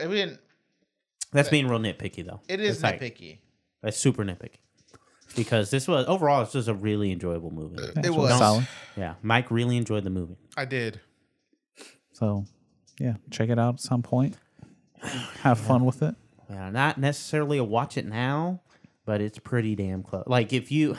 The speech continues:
Speaker 2: if there's nothing else to watch, you can go watch this movie.
Speaker 1: No, I think it al-, almost. Well, what do you mean, like, if there's nothing else to watch?
Speaker 2: Like, say, like, you're just like, "Man, I wanna go to the movies."
Speaker 1: Oh, okay.
Speaker 2: But, like, uh,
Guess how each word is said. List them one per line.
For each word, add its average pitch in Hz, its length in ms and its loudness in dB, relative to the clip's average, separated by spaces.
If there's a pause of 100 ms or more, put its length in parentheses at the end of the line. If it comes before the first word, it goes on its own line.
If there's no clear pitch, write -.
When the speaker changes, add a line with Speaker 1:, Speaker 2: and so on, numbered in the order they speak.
(140)
Speaker 2:
if 120 140 -6
there's 139 220 0
nothing 139 280 -2
else 131 200 -2
to 127 100 -6
watch, 101 600 -2 (1400)
you 101 120 -12
can 90 80 -12
go 85 80 -10
watch - 200 -16
this - 140 -20
movie. - 200 -20 (600)
Speaker 1:
No, 214 200 -8
I 156 100 -2
think 185 260 -6
it 185 80 -2
al-, 165 260 0
almost. 175 360 -2 (400)
Well, 147 240 0
what 175 100 0
do 180 60 -2
you 180 80 0
mean, 143 80 -2
like, 117 220 -4
if - 160 -10
there's 120 140 -8
nothing 117 220 -6
else 107 160 -6
to 110 80 -10
watch? 87 360 -8
Speaker 2:
Like, 113 340 2 (140)
say, 120 420 0
like, 104 360 -2
you're 117 120 0
just 110 220 -6
like, 104 140 -8
"Man, 110 200 -2
I 110 40 0
wanna 113 160 0
go 110 100 2
to 107 60 2
the 104 80 0
movies." 95 600 -2 (420)
Speaker 1:
Oh, 113 240 -10
okay. 98 100 -12
Speaker 2:
But, 92 440 -2 (600)
like, 95 240 -14
uh, 92 260 -4